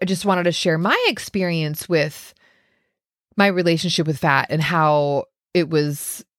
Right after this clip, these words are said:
you know, I feared fat and now I don't. How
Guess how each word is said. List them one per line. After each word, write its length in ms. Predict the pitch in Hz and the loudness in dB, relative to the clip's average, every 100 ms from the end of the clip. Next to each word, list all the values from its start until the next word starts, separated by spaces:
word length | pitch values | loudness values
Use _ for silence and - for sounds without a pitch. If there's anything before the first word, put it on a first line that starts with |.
| _ _ _ _ _ - | _ _ _ _ _ -2
you 80 | 208 | 2
know, 120 | 170 | 2
I 180 | 139 185 | 2 0
feared 320 | 185 160 156 | 0 0 0
fat 460 | - 196 160 190 - _ _ _ | 2 4 4 2 -2 _ _ _
and 240 | - 185 175 | 0 0 2
now 540 | 170 156 156 156 156 - | 2 4 2 2 0 0
I 400 | 143 139 143 139 143 | 0 2 0 -2 0
don't. 680 | 156 175 170 196 - - _ _ - - - - _ _ _ _ _ _ _ - | 0 0 -6 -8 -12 -12 _ _ -20 -20 -20 -20 _ _ _ _ _ _ _ -8
How 680 | - 214 208 202 190 190 175 | -4 0 2 2 2 0 -2